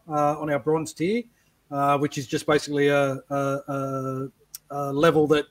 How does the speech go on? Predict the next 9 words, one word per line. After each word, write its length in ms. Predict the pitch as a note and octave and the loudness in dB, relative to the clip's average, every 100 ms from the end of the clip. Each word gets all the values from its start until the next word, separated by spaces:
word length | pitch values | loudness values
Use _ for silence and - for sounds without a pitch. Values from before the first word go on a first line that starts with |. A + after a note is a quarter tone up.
| _ | _
just 180 | - C#3 | -6 -2
shows 300 | D#3+ D#3 C#3+ | 2 2 2
your 120 | D3+ | 0
support. 520 | C#3+ C3 E3 F#3+ D4 - _ _ _ _ | -2 -2 2 4 4 -2 _ _ _ _
Uh, 260 | C#3+ C#3+ C#3+ | 0 2 4
Daniel 320 | F3 F3+ E3 | 4 4 2
Delore, 720 | D#3+ D#3 D#3 D#3+ D#3+ D#3+ D#3+ | 2 6 8 8 6 4 2
Peregrine 380 | - E3 D#3 D#3 | 2 2 2 -2
Falconer, 600 | - D3+ D3 D3+ D3+ C#3+ | -2 -2 0 0 0 -2